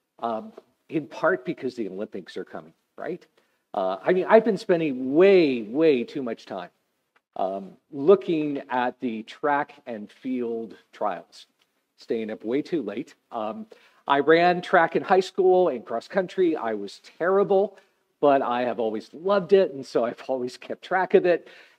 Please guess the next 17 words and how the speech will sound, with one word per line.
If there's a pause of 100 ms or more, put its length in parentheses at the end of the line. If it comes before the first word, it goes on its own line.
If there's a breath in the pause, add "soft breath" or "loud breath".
(140)
And
this
passage
reminds
us
that
we (120)
are (380)
running
a
race. (580)
Uh,
Paul
makes
it
really
clear.